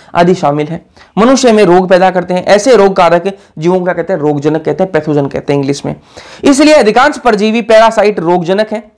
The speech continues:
अधिकांश जो परजीवी हैं वो क्या है? रोगजनक होते हैं,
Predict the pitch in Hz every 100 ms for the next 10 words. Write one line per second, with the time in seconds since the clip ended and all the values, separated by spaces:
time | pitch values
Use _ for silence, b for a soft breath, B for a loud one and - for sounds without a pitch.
0 | - 160 185 214 214 196 175 175 202 196
1 | 202 185 123 - - 175 175 160 208 202
2 | 170 196 190 214